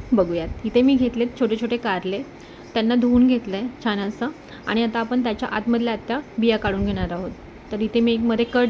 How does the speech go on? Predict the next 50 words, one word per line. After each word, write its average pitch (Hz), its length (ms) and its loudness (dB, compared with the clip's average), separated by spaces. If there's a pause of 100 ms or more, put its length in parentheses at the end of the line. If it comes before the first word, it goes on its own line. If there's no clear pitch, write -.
दिला 208 180 2
आहे 196 100 -4
चाकूने 190 400 -6 (340)
आणि 226 140 4
बिया 240 300 2
आहेत 226 300 0
ना 214 140 -4 (180)
त्या 254 100 0
हातानेच 233 520 0
काढा, 202 280 -4 (200)
खूप 247 100 -2 (320)
म्हणजे 214 260 0 (120)
व्यवस्थित 226 480 2
काढता 208 300 -2
येतात. 196 300 -2 (360)
चम्मच 233 280 4
वगैरे 240 260 0
काढलं 226 260 -2
तर 240 80 -2
कधीकधी, 226 520 -2
अ, 220 240 -2
कारलं 208 360 -2
आहे 208 180 -2
ना 208 260 -4
ते, 240 200 0
अ, 196 300 -4 (380)
कापण्याची 208 640 -2
शक्यता 196 400 -4
असते. 180 320 -8 (420)
तर 202 60 2
इथे 208 140 0
आपण 220 160 -2
सर्व 233 300 0
बिया 226 240 2
हाताने 214 320 -4
काढून 214 340 2
घेतल्यात. 226 300 0 (340)
आता 190 160 -2
ही 254 120 2
कारली 233 320 0
आहेत 233 160 -2
ना 226 120 -2
आपण 233 220 -2
एक 254 140 0
अर्धा 233 380 0
तास 240 160 0
आहेत 220 160 -4
ना 233 60 -2
पाण्यात 226 360 0
भिजत 214 300 2